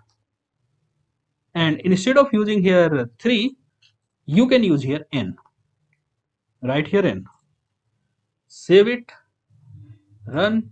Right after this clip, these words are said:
run module. It says, "Please enter a number." So let me write here nine,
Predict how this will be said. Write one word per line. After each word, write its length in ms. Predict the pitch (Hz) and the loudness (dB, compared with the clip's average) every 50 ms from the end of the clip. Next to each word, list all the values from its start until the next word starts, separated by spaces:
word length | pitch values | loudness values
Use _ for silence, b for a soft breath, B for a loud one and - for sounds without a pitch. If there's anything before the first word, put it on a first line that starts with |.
| _ _ | _ _
run 180 | 123 127 127 123 | -8 -4 -4 -2
module. 440 | 120 151 202 208 202 214 226 226 226 b b b b _ _ _ _ | -2 -2 0 0 2 0 0 -2 -6 b b b b _ _ _ _
It 140 | 160 151 - | -8 -8 -8
says, 460 | - - 220 220 226 233 233 - - - - - _ - - | -6 -4 -2 -2 -2 -2 -4 -8 -14 -20 -20 -20 _ -10 -6
"Please 260 | 175 214 233 226 226 - | -4 -2 -2 -2 -2 -2
enter 280 | 190 185 185 190 185 175 | -2 0 2 2 2 2
a 60 | 147 | 2
number." 380 | 151 185 226 233 226 233 254 254 - _ _ _ _ _ _ _ _ _ _ _ _ _ _ | 2 0 2 2 2 0 -2 -4 -8 _ _ _ _ _ _ _ _ _ _ _ _ _ _
So 200 | - - - 127 | -10 -4 0 0
let 240 | 123 127 175 202 202 | 2 2 0 0 0
me 120 | 214 208 | 2 4
write 220 | 202 196 202 202 - | 4 4 4 4 2
here 340 | - 190 190 190 185 - - | 0 0 0 0 0 -2 -4
nine, 500 | 113 110 127 175 202 226 247 262 254 254 | -6 -4 -2 -2 -2 -2 -2 -2 -2 -4